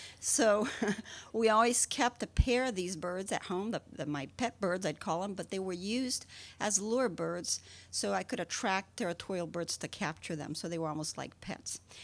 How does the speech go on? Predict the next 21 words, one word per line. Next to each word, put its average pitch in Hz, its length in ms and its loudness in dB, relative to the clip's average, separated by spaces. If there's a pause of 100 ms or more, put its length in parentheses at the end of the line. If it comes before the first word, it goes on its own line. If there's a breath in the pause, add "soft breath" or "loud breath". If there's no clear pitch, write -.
(260 loud breath)
So 285 180 4
what's 269 280 2
so 294 180 4
cool 285 360 0
about 196 240 2
these 170 200 -4
birds? - 440 -2 (1160 loud breath)
Well, 240 340 2
they 226 140 4
have 240 160 4
some 233 120 2
very 240 220 8
unique 226 640 0 (100)
social 240 500 0
behaviors, 208 720 -2
and 175 340 -4 (100)
as 170 240 0
is 170 140 2
typical 269 400 0
with 185 180 -4
any 196 260 -2